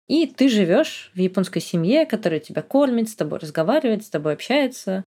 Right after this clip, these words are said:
Это сильно помогает погружению в язык. У нас люди делились по уровню языка на большие группы. Нашей было двадцать человек. Было очень мало устной практики, потому что двадцать человек за время занятий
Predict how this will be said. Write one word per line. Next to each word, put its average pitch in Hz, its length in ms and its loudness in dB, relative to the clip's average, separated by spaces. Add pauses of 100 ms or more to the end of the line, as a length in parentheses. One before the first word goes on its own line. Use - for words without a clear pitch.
(240)
Это 196 420 0
сильно 226 360 4
помогает 190 760 2 (260)
погружению 170 640 2
в 139 60 -10
язык. 143 440 -6 (260)
У 196 40 2
нас 226 300 2
люди 226 240 6
делились 202 760 2
по 220 80 4
уровню 196 520 2
языка 180 340 0
на 214 240 2
большие 180 400 -2
группы. 185 560 0 (220)
Нашей 185 280 0
было 156 220 -2
двадцать 143 340 -4
человек. - 520 -4 (380)
Было 196 420 2
очень 208 280 2
мало 175 260 2
устной 180 260 -2
практики, 214 480 -2
потому 180 380 0
что 180 260 0
двадцать 180 340 0
человек 185 480 -2
за 156 400 2
время 165 380 -2
занятий 165 640 -4